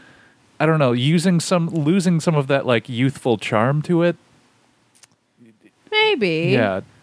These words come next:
Speaker 2: I don't know. I don't know if I agree with that. I kind of, maybe I, I have more experience with this specific type of nerd. <laughs>
Speaker 1: Okay, yeah.
Speaker 2: So it's more, like, uh, humanized for me.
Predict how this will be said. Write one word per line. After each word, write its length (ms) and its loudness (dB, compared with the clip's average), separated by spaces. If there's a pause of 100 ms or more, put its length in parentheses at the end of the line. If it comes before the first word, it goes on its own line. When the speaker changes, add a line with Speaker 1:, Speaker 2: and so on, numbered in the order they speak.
(260)
Speaker 2:
I 80 0
don't 340 2
know. 120 2
I 120 2
don't 140 2
know 100 2
if 80 -4
I 160 2
agree 260 0
with 120 -4
that. 380 -4 (140)
I 100 2
kind 280 0
of, 260 0 (300)
maybe 440 0
I, 280 0 (260)
I 280 -2
have 280 -2
more 220 -2
experience 600 -2
with 140 -4
this 160 -4
specific 600 -6
type 280 -2
of 120 -6
nerd. 480 -4
<laughs> 40 -20 (120)
Speaker 1:
Okay, 400 -2 (160)
yeah. 280 0 (320)
Speaker 2:
So 240 -2
it's 200 -4
more, 320 0
like, 600 -4 (640)
uh, 460 2 (100)
humanized 720 -2
for 160 -8
me. 400 0